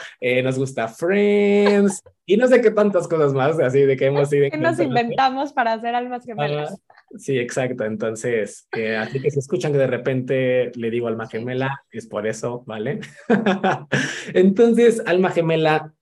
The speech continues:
Speaker 1: cuéntame, platícame, eh, un poco acerca de tu camino con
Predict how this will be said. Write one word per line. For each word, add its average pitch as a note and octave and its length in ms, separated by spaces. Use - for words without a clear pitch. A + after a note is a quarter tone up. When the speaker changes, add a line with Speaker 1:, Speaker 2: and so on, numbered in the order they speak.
Speaker 1:
cuéntame, G3 840
platícame, G3+ 600
eh, C3+ 580
un G3 220
poco F#3 260
acerca F3 420
de E3+ 400
tu F3 140
camino F3 580
con B2+ 420